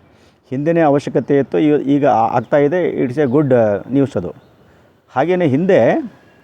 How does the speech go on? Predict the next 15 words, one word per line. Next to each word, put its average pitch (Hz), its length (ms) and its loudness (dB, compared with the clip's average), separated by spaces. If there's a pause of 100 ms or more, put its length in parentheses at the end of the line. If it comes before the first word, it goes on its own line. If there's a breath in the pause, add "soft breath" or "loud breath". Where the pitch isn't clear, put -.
(580 soft breath)
ಆ 120 80 -6
ಗಿಗ್ 156 400 0 (1120 loud breath)
ವರ್ಕರ್ಸ್‌ಗಳಿಗೆ 139 580 0
ಅಂತ 127 140 -2
ಹೇಳಿದರೆ 147 360 0
ಈ, 131 220 0 (540 soft breath)
ಆ, 120 180 -4
ಬೆಂಗಳೂರಂಥ 139 580 2
ದೊಡ್ಡ 131 260 0
ದೊಡ್ಡ 156 180 0
ನಗರಗಳಲ್ಲಿ 147 880 2 (600 soft breath)
ಕೆಲವೇ 156 260 2
ನಿಮಿಷಗಳಲ್ಲಿ 156 560 2
ನಮಗೆ 147 220 2
ಆಹಾರ 127 280 4